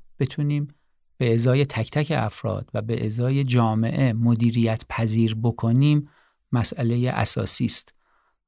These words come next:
و این مسئله در دنیا به شدت تکرار خواهد شد.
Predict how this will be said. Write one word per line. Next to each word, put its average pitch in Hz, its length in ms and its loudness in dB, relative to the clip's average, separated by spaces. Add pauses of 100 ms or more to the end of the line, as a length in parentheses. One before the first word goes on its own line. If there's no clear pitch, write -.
(140)
و 113 120 -2
این 147 300 2
مسئله 127 420 0
در 127 160 2
دنیا 117 380 -2
به 120 100 -4
شدت 107 420 -6
تکرار 101 360 -6
خواهد 104 340 -10
شد. - 220 -10